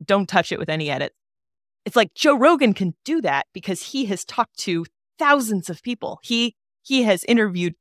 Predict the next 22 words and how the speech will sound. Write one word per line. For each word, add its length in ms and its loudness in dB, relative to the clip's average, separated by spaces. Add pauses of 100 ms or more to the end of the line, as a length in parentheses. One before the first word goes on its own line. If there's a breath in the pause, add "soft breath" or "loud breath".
(200)
thousands 460 2
of 100 -8
people, 320 -4
and 140 -2
he 120 -4
knows 280 -4
exactly 680 -2
how 360 2
to 280 -10 (280 soft breath)
run 260 4
a 60 2
conversation. 800 -6 (320)
But 280 4 (120)
if 240 2
you're 380 -6
just 200 -6
starting 340 0
a 60 -2
podcast, 640 -2
if 100 -16
you 180 -6
have, 200 2